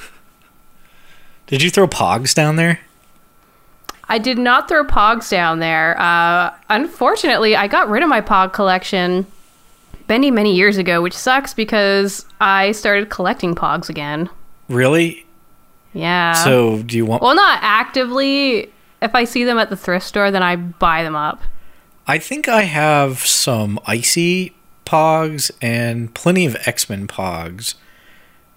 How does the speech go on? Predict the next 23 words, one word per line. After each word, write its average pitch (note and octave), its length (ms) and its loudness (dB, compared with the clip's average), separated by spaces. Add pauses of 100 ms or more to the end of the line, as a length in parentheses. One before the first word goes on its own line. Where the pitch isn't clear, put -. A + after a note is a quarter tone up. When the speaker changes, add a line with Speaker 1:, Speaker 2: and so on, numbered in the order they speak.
(100)
Speaker 1:
Um, F2 640 -10 (200)
somewhere G#3 460 0
I C#3+ 40 2
have C3+ 260 -2
an C3+ 160 -4
O C3 180 0
J B2+ 220 2
Simpson A#2 520 -4
slammer A2+ 540 -2
that A2 240 -4 (300)
he B2+ 200 -2
looks B2 200 -2
like A#2 200 -2
Bart B2 260 2
Speaker 2:
<gasps> - 0 -
Speaker 1:
Simpson B2+ 400 0
and A#2+ 120 -6
says, A2 200 -2
"I G#2+ 100 0
didn't G#2+ 280 -6
do G2 160 -4
it, - 140 -8
man." C3 360 -4